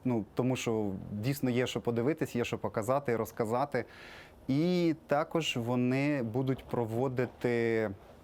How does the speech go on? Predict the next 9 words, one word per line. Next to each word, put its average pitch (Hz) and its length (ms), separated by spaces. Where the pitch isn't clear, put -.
такі 113 280
закриті, 127 720
е, 107 480
не 113 140
знаю, 104 280
як 98 120
сказати, 98 480
сейшн 117 480
для, 147 560